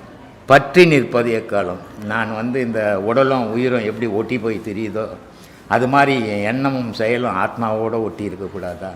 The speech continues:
அந்த காலம் எப்போ வரும் அப்படின்னு வருந்துறான் அந்த ஆள். யாரு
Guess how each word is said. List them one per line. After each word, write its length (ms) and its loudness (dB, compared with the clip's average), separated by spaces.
அந்த 200 -4
காலம் 400 2
எப்போ 380 -2
வரும் 340 -6
அப்படின்னு 420 -8
வருந்துறான் 500 -2
அந்த 160 -8
ஆள். 140 -8
யாரு 600 0